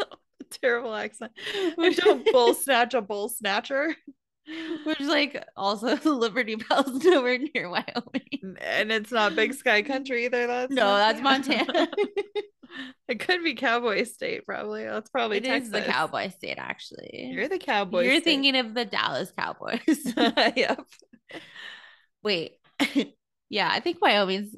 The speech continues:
Speaker 2: <laughs>
Speaker 1: I
Speaker 2: no, I'm
Speaker 1: don't
Speaker 2: just
Speaker 1: know.
Speaker 2: now I'm making it up.
Speaker 1: I really didn't think that was anything was called officially the cowboy state until just maybe
Speaker 2: I'll
Speaker 1: I
Speaker 2: find
Speaker 1: thought of
Speaker 2: out
Speaker 1: it
Speaker 2: for
Speaker 1: just now.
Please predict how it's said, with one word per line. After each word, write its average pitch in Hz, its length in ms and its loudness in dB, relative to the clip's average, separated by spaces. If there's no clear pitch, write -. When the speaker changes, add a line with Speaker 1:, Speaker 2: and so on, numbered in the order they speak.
Speaker 2:
<laughs> - 120 -16
Speaker 1:
I - 40 -12
Speaker 2:
no, - 80 4
I'm 180 260 2
Speaker 1:
don't - 20 -6
Speaker 2:
just 147 100 -2
Speaker 1:
know. 165 280 -4
Speaker 2:
now 180 200 2
I'm 202 180 0
making 175 320 -6
it 226 100 -6
up. 240 80 -2
Speaker 1:
I 226 140 2
really 311 260 4
didn't 240 220 2
think 240 180 -4
that 233 140 2
was 190 180 -2
anything 185 420 -6
was 170 160 -4
called 190 280 -4
officially 170 420 -6
the 156 120 -8
cowboy 170 400 -8
state - 340 -8
until - 340 -16
just 185 260 -18
maybe 190 400 -12
Speaker 2:
I'll 185 120 -10
Speaker 1:
I 196 40 -12
Speaker 2:
find 185 200 -4
Speaker 1:
thought - 60 -6
of - 80 -6
Speaker 2:
out - 80 -14
Speaker 1:
it - 80 -20
Speaker 2:
for - 60 -10
Speaker 1:
just - 120 -12
now. 196 300 -10